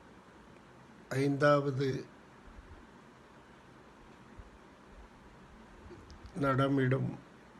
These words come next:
இடம், திக்கெல்லாம் புகழும்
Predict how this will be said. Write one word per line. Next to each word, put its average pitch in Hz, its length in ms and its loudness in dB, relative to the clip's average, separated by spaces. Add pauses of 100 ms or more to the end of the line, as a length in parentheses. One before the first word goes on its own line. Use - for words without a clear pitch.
(360)
இடம், 131 300 4 (1500)
திக்கெல்லாம் 127 840 2
புகழும் 127 440 4